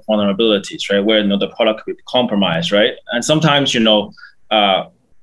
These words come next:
even then, right, you might not have, you know, any asset that's lost from the contract, right? But then, you know, I think at the end, the trust also plays an important role, right? I think people think about, okay, if I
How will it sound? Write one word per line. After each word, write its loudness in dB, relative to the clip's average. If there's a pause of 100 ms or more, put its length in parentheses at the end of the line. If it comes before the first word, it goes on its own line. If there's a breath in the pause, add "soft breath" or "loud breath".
(460)
even 2
then, 0
right, 0
you -4
might -4
not -8
have, -8 (100)
you -14
know, -4
any -4
asset -4
that's -8
lost -2
from -20
the -12
contract, -4
right? -2
But -2
then, 0 (400 loud breath)
you 0
know, 2
I 0
think -4
at -2
the 0
end, 2
the -4
trust -4
also 0
plays -4
an -4
important 0
role, 2
right? -4 (100)
I -8
think -6
people -2
think -2
about, 0
okay, -6
if -10
I 2